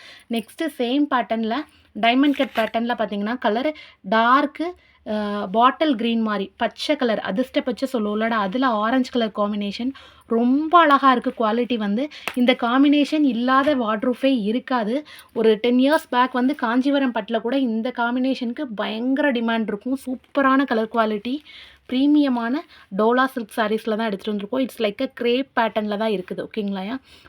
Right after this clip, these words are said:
உங்களுக்கு முந்தி பார்த்தீங்கன்னா, இந்த மாதிரி மாங்காய் டிசைனோட கொடுத்துருப்போம்.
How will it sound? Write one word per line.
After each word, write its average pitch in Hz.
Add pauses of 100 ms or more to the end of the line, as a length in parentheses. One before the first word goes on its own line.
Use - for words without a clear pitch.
உங்களுக்கு 220
முந்தி 247
பார்த்தீங்கன்னா, 233
இந்த 214
மாதிரி 202 (600)
மாங்காய் 226
டிசைனோட 226
கொடுத்துருப்போம். 208